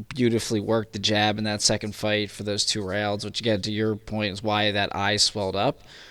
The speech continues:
Uh, there was no, maybe there was a thumb, but, uh, I mean, definitely no headbutt. So I, I like Mal-, I like Maloney to win this one. So it'll be, uh,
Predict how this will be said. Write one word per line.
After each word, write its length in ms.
Uh, 280
there 120
was 280
no, 280
maybe 280
there 120
was 140
a 80
thumb, 480
but, 260
uh, 160
I 60
mean, 120
definitely 380
no 140
headbutt. 480
So 160
I, 240
I 120
like 160
Mal-, 260
I 60
like 180
Maloney 380
to 80
win 160
this 200
one. 300
So 240
it'll 140
be, 340
uh, 400